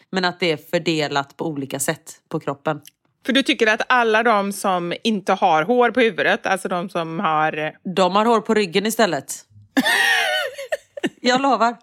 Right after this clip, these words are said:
Speaker 1: Eller jättehåriga ben.
Speaker 2: Okej. Men tänker du på din pappa nu, eller nej?
Speaker 1: Jo.
Speaker 2: Ja, han har hår på ryggen.
Speaker 1: Ja.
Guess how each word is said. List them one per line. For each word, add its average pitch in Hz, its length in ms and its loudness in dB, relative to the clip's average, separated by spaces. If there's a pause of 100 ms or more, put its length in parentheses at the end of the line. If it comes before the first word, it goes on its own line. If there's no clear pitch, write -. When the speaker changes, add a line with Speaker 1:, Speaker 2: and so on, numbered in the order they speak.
(280)
Speaker 1:
Eller 233 180 2
jättehåriga 180 1000 0
ben. 170 280 -2 (560)
Speaker 2:
Okej. - 540 -2 (220)
Men 247 140 2 (200)
tänker 311 240 2
du 285 80 4
på 277 100 2
din 285 180 0
pappa - 480 2
nu, 320 60 4
eller 202 300 2
nej? 226 260 2 (460)
Speaker 1:
Jo. 214 280 4 (420)
Speaker 2:
Ja, 226 220 2
han 359 120 2
har 320 120 4
hår 269 100 2
på 202 100 -2
ryggen. 160 240 -2 (420)
Speaker 1:
Ja. 170 140 -2